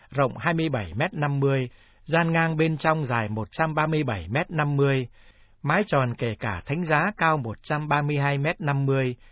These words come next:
chu vi bốn mươi hai mét, nhỏ hơn mái tròn của đền Pantheon một mét bốn mươi. Mặt tiền đền thờ dài một trăm mười bốn mét sáu mươi chín,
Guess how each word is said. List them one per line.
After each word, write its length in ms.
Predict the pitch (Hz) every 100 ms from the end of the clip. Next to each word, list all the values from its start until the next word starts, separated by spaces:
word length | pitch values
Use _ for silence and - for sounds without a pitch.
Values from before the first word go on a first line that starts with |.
| -
chu 180 | - 156
vi 240 | 139 147
bốn 240 | 143 151 185
mươi 100 | 156
hai 220 | 135 139
mét, 240 | 135 160 - - - - -
nhỏ 240 | 123 110
hơn 200 | 151 170
mái 220 | 160 202 -
tròn 260 | 131 113 -
của 140 | 107
đền 260 | 110 110 95 -
Pantheon 600 | 151 139 156 143 143 139
một 300 | 127 110 113
mét 220 | 143 -
bốn 240 | 139 160
mươi. 280 | 139 131 117 - - _ _ _ - - - -
Mặt 120 | 143 -
tiền 200 | 151 139
đền 200 | 143 131
thờ 240 | 135 127
dài 220 | 120 127
một 200 | 120 120 -
trăm 220 | 180 175
mười 140 | 127 110
bốn 240 | 139 190
mét 140 | 180 208
sáu 200 | - 170
mươi 180 | 180 151
chín, 280 | 156 156